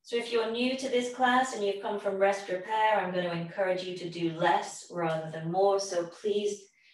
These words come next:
do the child's pose option rather than the dog pose. Okay.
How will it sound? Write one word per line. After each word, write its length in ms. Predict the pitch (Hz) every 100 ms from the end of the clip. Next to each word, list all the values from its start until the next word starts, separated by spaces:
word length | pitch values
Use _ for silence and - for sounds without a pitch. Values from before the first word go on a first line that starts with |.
| _ _ _ _
do 160 | 226 226
the 100 | 196
child's 360 | 180 170 -
pose 280 | - 196 196
option 540 | 190 - 196 185 190 -
rather 460 | 160 156 165 165
than 260 | 156 151 151 - - _ _ _ -
the 80 | 170
dog 280 | 165 160 -
pose. 420 | 151 123 - - _ _ _ _ _ _ _ _ _ _ _ _
Okay. 680 | 165 165 165 170 160 165 165